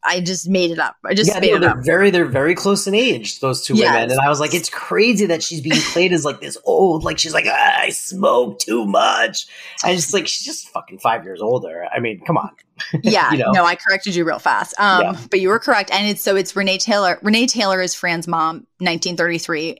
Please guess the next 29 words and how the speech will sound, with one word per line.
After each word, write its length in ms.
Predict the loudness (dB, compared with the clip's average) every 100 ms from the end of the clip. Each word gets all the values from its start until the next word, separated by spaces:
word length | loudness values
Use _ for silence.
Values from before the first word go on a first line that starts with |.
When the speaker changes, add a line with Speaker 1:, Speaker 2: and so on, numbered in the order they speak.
| -4
Speaker 1:
and 160 | 0
Morgan 340 | 2 0 -2 -2
Gilbert, 500 | -2 -2 -2 -4 -8 _ _ _
Grandma 260 | -2 0 2
Yetta's 440 | 2 0 -2 -4
nineteen 260 | -4 -6 -8
twenty-eight. 500 | -8 -6 -6 -10 _ _ _ -20 -14
Speaker 2:
Yeah, 140 | -12 -12 -16 _
not 160 | -8 -6
that, 180 | -8 -12 -14
not 180 | -6 -6
that 140 | -6 -14
far 140 | -18
apart. 300 | -16 -18 -8
They 120 | -2 2
literally 320 | 4 4 2
Speaker 1:
No. 40 |
Speaker 2:
grew 140 | 2 0
up. 120 | 2
That's 240 | 0 2
like, 320 | -2 -2 -8 _ _ _ _ _ _ _
I 80 | -10
think 220 | -4 0
that's 180 | 0 0
our 260 | 2 2 2
age 280 | -2 -6
difference. 560 | -10 -16 -18 -16 -14 -12
<laughs> 60 | -10 -2 -2 -2 -6 -12 -14 -20 -20 -20 -2
Speaker 1:
Yeah. 320 | 2 2 0